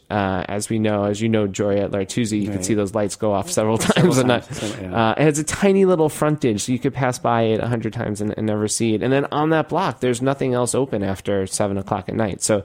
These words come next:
Speaker 1: so it, all of the, the traditional metrics of, of restaurant real estate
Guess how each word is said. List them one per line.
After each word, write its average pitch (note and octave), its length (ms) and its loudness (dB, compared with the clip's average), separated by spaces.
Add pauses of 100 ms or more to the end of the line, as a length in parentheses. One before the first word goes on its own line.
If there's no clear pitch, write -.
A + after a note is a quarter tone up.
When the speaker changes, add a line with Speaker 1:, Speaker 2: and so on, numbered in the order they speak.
(420)
Speaker 1:
so C3+ 340 2
it, C#3 180 0
all D#3 240 4
of D#3+ 160 0
the, A#2+ 300 2 (100)
the A#2 120 0
traditional A#2+ 960 0
metrics A#2+ 680 0
of, G#2+ 360 -2 (480)
of G#2+ 320 0
restaurant A#2 800 0
real A#2 400 2
estate G#2 520 0